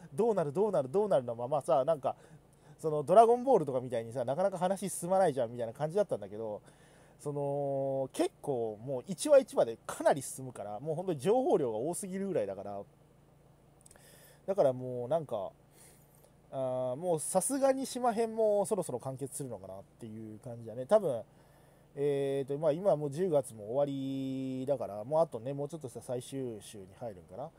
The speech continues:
だから、まあ、多分十月中ぐらいには、この島編も完結はするのかなっては思ったりしてるよね。一番長かったからね、今までの長編エピソードも結構、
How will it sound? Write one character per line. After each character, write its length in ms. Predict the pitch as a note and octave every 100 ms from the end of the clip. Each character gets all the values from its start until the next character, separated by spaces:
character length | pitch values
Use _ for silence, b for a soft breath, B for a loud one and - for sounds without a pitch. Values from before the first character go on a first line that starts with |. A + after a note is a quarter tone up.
| b b b b -
だ 100 | F3+
か 80 |
ら、 240 | C3+ C3+ C3
ま 460 | E3 E3 C3+ A2+ C#2+
あ、 60 | - - -
多 100 | F#3+
分 140 | F3+ C3
十 340 | C#3 F#3+ A3
月 320 | A3+ A3 A3+ G#3
中 320 | - G3 F#3
ぐ 140 | F#3+ A3
ら 140 | G#3+
い 80 | F3
に 140 | F3 F3
は、 640 | F#3 G3 F3+ C#3+ B2+ G#2+ - _ -
こ 880 | C#3 C3 B2+ B2+ B2+ B2+ B2+ B2 B2+
の 80 |
島 200 | - C#3+
編 180 | C#3 C#3
も 100 | C#3
完 220 | C#3 C#3
結 200 | C3 C3+
は 120 | C#3 C3
す 100 | D#3+
る 100 | F#3+
の 120 | E3
か 100 | C#3
な 120 | F#3
っ 60 | A#3 _
て 60 | G#3+
は 80 | B2+
思 160 | A2
っ 40 | A2+
た 60 | G2+
り 80 | F#2+
し 80 |
て 80 | -
る 80 | A2+
よ 60 | A2
ね。 100 | A2
一 200 | C#3+ -
番 180 | D4+ D4
長 200 | C4+ C#4+
か 80 | G#3
っ 60 |
た 100 | C#3+
か 80 | A#2+
ら 60 | A#2+
ね、 100 | D#3
今 160 | E3+
ま 100 | A#3
で 60 | A3+
の 100 | C#3
長 200 | - F3+
編 160 | G3+
エ 40 | G3+
ピ 100 | -
ソ 120 | D3
ー 40 |
ド 60 | A2+
も 100 | G#2+
結 200 | F3 E3
構、 260 | C3 A#2